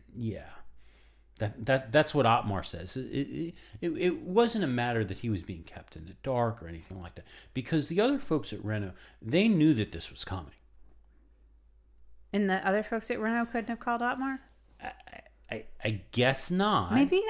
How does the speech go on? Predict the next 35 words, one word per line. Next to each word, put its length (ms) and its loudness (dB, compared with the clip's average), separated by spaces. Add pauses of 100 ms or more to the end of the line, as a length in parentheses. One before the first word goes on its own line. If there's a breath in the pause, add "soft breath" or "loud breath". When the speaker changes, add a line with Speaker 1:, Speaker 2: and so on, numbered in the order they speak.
(100)
Speaker 2:
Otmar's 420 -2
phone 220 0
number's 340 -2
not 180 -4
listed. 400 -4
You 120 -4
could 160 -2
possibly 580 -2
share 420 -4
it. 240 -10 (680 loud breath)
Speaker 1:
Well, 200 2
I, 220 2 (340 loud breath)
according 640 2
to 140 0
Otmar, 560 0 (480)
he 380 -2
says 420 2
that 120 -8
he 240 -4
was 260 2
not 520 2
involved 680 0
in 180 -2
Fernando's 640 2
contract 600 -6
negotiations 1000 -6 (420 loud breath)
and 260 0
that 240 -6
Fernando 580 2
was 260 0
dealing 360 2
with 180 -4
Luca 240 0
De 120 -4
Meo 540 0